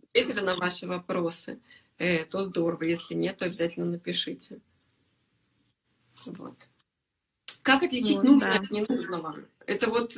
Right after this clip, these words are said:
Speaker 1: триста шестьдесят пять как раз этот способ.
Speaker 2: Это один из, из способов. Э, такой самый простой, э, это если человек вот конкретно хочет, что,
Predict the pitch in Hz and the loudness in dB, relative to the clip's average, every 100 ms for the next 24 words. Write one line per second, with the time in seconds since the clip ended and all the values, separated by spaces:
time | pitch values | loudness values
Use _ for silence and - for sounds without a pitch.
0 | 190 262 247 240 220 226 202 - 208 - | 0 0 2 0 -2 0 0 2 2 2
1 | 294 - - 175 175 220 - - - 170 | 0 0 -4 -2 -2 -2 -4 -6 -2 -2
2 | - - _ _ _ _ _ _ _ _ | -2 -6 _ _ _ _ _ _ _ _
3 | _ _ _ _ _ _ _ - - - | _ _ _ _ _ _ _ -12 -10 -12
4 | - - 233 277 - 294 254 - 247 214 | -14 0 4 6 10 10 10 8 4 2
5 | 277 285 240 233 220 233 226 - 240 220 | 2 2 2 0 2 2 0 2 6 6
6 | - 196 190 - 202 214 214 214 208 226 | 6 2 0 2 6 8 8 6 2 2
7 | - 247 269 262 233 - - - - 269 | 4 6 10 10 10 6 -10 -18 6 8
8 | 269 262 254 254 - 311 392 - 240 240 | 8 6 4 2 6 8 8 6 4 6
9 | 233 - _ _ _ _ _ _ 269 330 | 4 0 _ _ _ _ _ _ 4 10
10 | 330 330 311 - 285 262 269 240 240 254 | 10 10 4 4 4 6 4 2 -2 0
11 | 247 262 254 220 214 - 285 508 - 247 | 2 6 6 4 0 6 8 8 6 4
12 | - - - 233 220 214 208 | 2 -6 2 6 8 8 8